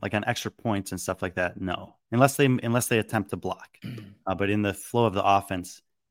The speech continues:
Speaker 1: yes, you, the center does become involved in the play.
Speaker 2: Okay, okay. But not, but not if it's a, uh,
Speaker 1: Like, you have to give him
Speaker 2: fi-
Speaker 1: the chance to snap the ball.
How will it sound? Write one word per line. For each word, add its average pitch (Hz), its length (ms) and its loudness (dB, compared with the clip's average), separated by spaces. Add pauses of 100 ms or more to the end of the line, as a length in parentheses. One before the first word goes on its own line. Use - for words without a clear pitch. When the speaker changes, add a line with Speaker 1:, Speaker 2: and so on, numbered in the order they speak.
(160)
Speaker 1:
yes, 107 340 2
you, 98 100 -4
the 95 140 -6
center 101 320 0
does 90 280 -2
become 92 280 -6
involved 90 340 -4
in 95 60 -8
the - 60 -8
play. - 180 -10 (100)
Speaker 2:
Okay, 104 400 -6 (180)
okay. 95 340 -14 (120)
But 127 160 -6
not, 143 340 2
but 131 140 -4
not 135 300 0
if 113 140 -10
it's 110 200 -8
a, 107 80 -4
uh, 90 640 -6
Speaker 1:
Like, 123 160 2
you 147 80 8
have 151 160 8
to 131 80 -2
give 113 160 2
him 110 80 2
Speaker 2:
fi- 101 80 0
Speaker 1:
the - 20 -4
chance 92 300 -4
to - 60 -8
snap - 280 -6
the 92 60 -14
ball. - 280 -10